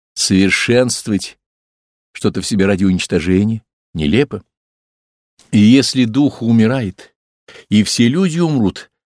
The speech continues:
а сама планета будет уничтожена, то ради чего ж тогда все устремления,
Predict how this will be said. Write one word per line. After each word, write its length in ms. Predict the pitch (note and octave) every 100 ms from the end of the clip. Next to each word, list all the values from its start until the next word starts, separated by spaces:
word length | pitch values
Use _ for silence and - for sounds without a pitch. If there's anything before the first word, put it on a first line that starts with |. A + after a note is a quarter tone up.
| -
а 80 | F#2
сама 240 | G2+ G2+
планета 360 | G#2 G#2+ A2 F#2+
будет 220 | G2 F#2+
уничтожена, 680 | F2+ E2+ - D3 A2+ F2 - _ _ _ _ _ -
то 80 | F2+
ради 340 | G2 F#2+ F2+ _ _ -
чего 380 | - G2+ F#2 F#2+
ж 80 |
тогда 400 | - G2 G#2+ A2+ _ _ -
все 240 | - G2+
устремления, 840 | F#2 - G#2 F2+ F2+ F#2 G2+ A#2